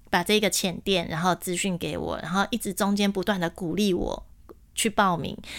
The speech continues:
那他大概跟我讲，讲，讲，讲了有一年的时间哦。<laughs> 讲了有一年的时间，最后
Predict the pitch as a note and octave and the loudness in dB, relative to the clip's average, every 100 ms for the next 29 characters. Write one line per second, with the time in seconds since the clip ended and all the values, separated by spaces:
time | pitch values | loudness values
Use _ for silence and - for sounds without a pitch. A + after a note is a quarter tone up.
0 | - D#4+ D#4+ D#4+ D#4 D4+ C4+ C4 A#3+ F#3 | 0 2 4 4 4 4 4 2 2 0
1 | F3+ F3 F3 F3 D#3+ D#3+ D#3+ - A3+ G3+ | 0 2 0 0 0 0 0 2 4 6
2 | E3 D#3+ E3 E3+ D#3 F3 E3 D#3+ D3+ D#3 | 4 0 0 0 -2 -2 0 -2 -4 4
3 | B3+ A3+ A3 G3+ F3+ - A#4+ A#4 - - | 8 10 8 6 2 2 2 2 -4 -4
4 | - - - - - - - - G#3+ G#3 | -2 -2 -2 -4 -2 -2 0 0 2 4
5 | - C#4 A3+ F#3+ F#3+ G3 F3+ G3 G#3+ C4 | 4 4 4 4 2 2 4 4 6 4
6 | B3+ C4 | 6 4